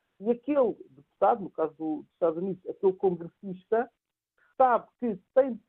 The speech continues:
defender os interesses da sua, do seu círculo eleitoral, do seu distrito. Caso contrário, nas eleições seguintes não é reeleito. Ele quer é ser reeleito. O que acontece é que este modelo de representatividade mais direta vai tirar muito poder aos partidos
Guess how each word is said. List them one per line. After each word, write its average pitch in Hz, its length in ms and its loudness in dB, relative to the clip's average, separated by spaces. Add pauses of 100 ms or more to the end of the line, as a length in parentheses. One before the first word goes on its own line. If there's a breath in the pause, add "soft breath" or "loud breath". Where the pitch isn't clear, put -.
(160)
defender 208 320 -2
os 165 120 -4
interesses 185 500 -4 (240)
da 233 140 6 (160)
sua, 165 460 -2
do 147 220 -14
seu 165 220 -2
círculo 180 400 -4
eleitoral, 160 440 0
do 185 160 -20
seu 165 200 -6
distrito. 247 640 -6 (520)
Caso 226 200 2
contrário, 240 440 2
nas 175 140 -2
eleições 208 560 -2
seguintes 254 300 -2
não 262 160 4
é 269 80 4
reeleito. 254 460 0 (320)
Ele 151 140 0
quer 185 180 2
é 196 100 -2
ser 196 180 -4
reeleito. 208 420 0 (800)
O 208 120 -2
que 233 80 0
acontece 226 560 -2
é 185 40 -2
que 185 140 -10
este 208 180 -8
modelo 202 360 2
de 180 80 -6
representatividade 185 1040 -4
mais 165 200 0
direta 175 400 2
vai 190 220 2
tirar 190 300 0
muito 202 520 0 (120)
poder 185 260 0
aos 185 160 0
partidos 185 400 -10